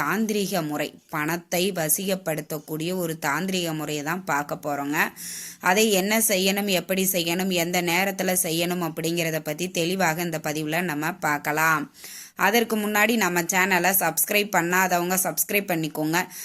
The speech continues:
பக்கத்திலே இருக்கிற பெல் ஐகானையும் கிளிக் பண்ணிக்கோங்க. அப்பதான் நான் போடுற எந்த ஒரு வீடியோவா இருந்தாலும் உடனேக்குடனே உங்களுக்கு நோட்டிஃபிகேஷன்ல வரும்.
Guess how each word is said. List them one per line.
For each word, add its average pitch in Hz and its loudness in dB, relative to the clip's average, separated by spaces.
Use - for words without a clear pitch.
பக்கத்திலே 240 4
இருக்கிற 196 2
பெல் 185 2
ஐகானையும் 190 4
கிளிக் 180 -4
பண்ணிக்கோங்க. 170 0
அப்பதான் 180 2
நான் 185 2
போடுற 185 0
எந்த 185 0
ஒரு 175 0
வீடியோவா 180 2
இருந்தாலும் 165 -2
உடனேக்குடனே 180 -2
உங்களுக்கு 165 -4
நோட்டிஃபிகேஷன்ல 160 -2
வரும். 151 -4